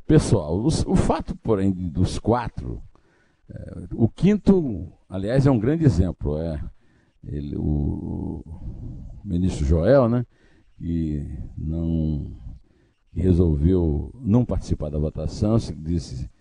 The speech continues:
é, impedido, porque o advogado pessoal dele é o René Dotti, que é um dos grandes advogados do Brasil e que é advogado da Petrobras, é, no processo contra o Lula.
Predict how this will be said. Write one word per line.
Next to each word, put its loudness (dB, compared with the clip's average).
é, -14
impedido, 0
porque -4
o -8
advogado 0
pessoal 0
dele -6
é -2
o 2
René 0
Dotti, -2
que -10
é -8
um -2
dos -16
grandes 4
advogados -8
do -8
Brasil -2
e -4
que -10
é -6
advogado -4
da -8
Petrobras, -6
é, -8
no 0
processo -2
contra -2
o 2
Lula. 2